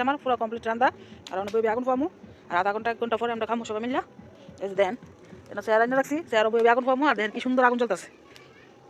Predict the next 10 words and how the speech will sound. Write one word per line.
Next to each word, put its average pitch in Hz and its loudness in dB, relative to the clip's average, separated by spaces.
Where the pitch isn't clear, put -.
যত 208 -6
বড় 226 4
বড় 220 2
লার্কি 226 4
আছে, 247 2
এই 190 -10
লার্কি 190 -4
দিয়া 233 0
আগুন 208 -14
পাইতাছি। 226 -2